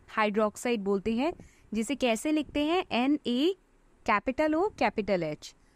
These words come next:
सोडियम हाइड्रोक्साइड। दूसरा हमने एसिड लिया, as you already know, बेस और एसिड आपस में रिएक्ट करेंगे।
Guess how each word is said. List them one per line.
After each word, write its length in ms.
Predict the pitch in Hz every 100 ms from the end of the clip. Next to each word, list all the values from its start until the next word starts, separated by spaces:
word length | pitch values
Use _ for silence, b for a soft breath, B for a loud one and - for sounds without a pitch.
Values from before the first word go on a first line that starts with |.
| _
सोडियम 460 | - 240 233 330 381
हाइड्रोक्साइड। 760 | 226 202 185 165 - 165 156 - b b b -
दूसरा 440 | 196 262 254 339
हमने 340 | 339 302 320 -
एसिड 320 | 240 247 381
लिया, 300 | 262 202 175 -
as 160 | 196
you 100 | 269
already 360 | 302 302 302 302
know, 160 | 254
बेस 260 | 196 220 240
और 100 | 311
एसिड 320 | 277 262 330
आपस 320 | 285 247 226 269
में 100 | 254
रिएक्ट 320 | 214 196 -
करेंगे। 420 | 214 202 226 349